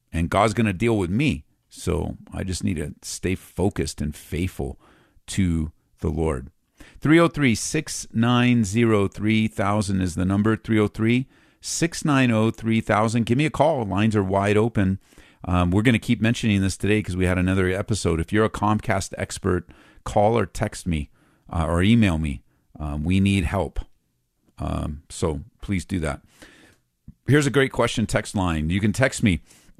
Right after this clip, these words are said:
We'll fill in the li-, the space, uh, with these texts.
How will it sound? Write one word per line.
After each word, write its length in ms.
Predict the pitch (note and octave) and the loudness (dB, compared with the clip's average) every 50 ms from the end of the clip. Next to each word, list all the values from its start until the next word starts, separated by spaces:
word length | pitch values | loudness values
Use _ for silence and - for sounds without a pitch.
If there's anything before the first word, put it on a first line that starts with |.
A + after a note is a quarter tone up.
| _ _ _ | _ _ _
We'll 140 | - G#2 A2 | 0 0 0
fill 320 | G#2 - - A#2+ A2+ A2 A2+ | 0 0 2 2 4 4 4
in 120 | A#2 A2+ | 2 2
the 80 | G#2+ G2+ | 2 2
li-, 240 | G2+ G#2 G#2+ - | 2 0 -2 -2
the 140 | - - F2+ | -2 -2 -2
space, 520 | - - - - B2 A#2+ A2+ G2 - - - - _ _ _ _ _ _ _ _ _ _ _ _ _ _ _ _ _ _ _ _ _ _ _ _ _ _ _ - - - | -2 -2 0 2 2 2 2 2 -2 -6 -12 -16 _ _ _ _ _ _ _ _ _ _ _ _ _ _ _ _ _ _ _ _ _ _ _ _ _ _ _ -20 -12 -8
uh, 200 | D#2 D#2+ D#2+ D#2+ E2 | -4 -2 0 0 2
with 180 | F2 F2+ - | 2 0 0
these 220 | - G2 E2+ - - | 0 -4 -4 -4 -6
texts. 460 | - - G#2 F#2 - - - - | -6 -6 -6 -6 -8 -14 -18 -20